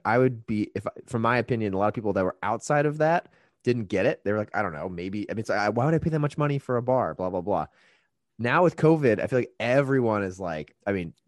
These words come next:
whether it's eating healthier, taking your vitamins, taking minerals, making sure you're exercising, drinking less, like, e-, everyone is so much more focused on it that I, I agree with you. It's gonna be like the roaring twenties, I think, when we come out of just, like,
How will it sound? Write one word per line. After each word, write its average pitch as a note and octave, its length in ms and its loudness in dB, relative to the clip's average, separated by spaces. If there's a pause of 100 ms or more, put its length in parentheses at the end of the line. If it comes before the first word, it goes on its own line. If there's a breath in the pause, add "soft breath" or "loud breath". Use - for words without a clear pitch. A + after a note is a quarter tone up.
(160)
whether F#2 280 2
it's - 240 -6
eating B2 280 0
healthier, G#2 600 0
taking A2+ 380 -8
your A2 140 -4
vitamins, A#2 680 2
taking A2 340 -4
minerals, A2 600 2
making G#2+ 240 -4
sure B2 160 -4
you're A#2+ 160 -2
exercising, F2+ 840 -2
drinking A#2+ 540 -2
less, D#2+ 240 -2
like, G2+ 160 -6 (560 soft breath)
e-, A#2+ 60 0 (120)
everyone D3 540 4
is A2+ 100 2
so B2+ 180 -2
much B2+ 220 -2
more G#2 380 0 (240)
focused B2+ 500 0
on D#3+ 220 0
it F3 160 -4 (100)
that A2 100 4
I, G#2+ 200 4
I A#2 80 2
agree G2+ 240 -2
with G2 100 -4
you. E2+ 120 -2
It's F2+ 120 -4
gonna A#2+ 120 -4
be A#2 40 0
like G#2 120 -4
the G2 80 -4
roaring F2+ 340 -2
twenties, E2+ 340 -6
I D#2+ 40 -4
think, D#2+ 180 -10
when E2 100 -8
we D#2 60 -8
come D#2 240 -8
out E2+ 260 -4
of F2 80 -8
just, E2 180 -10
like, D#2 220 -4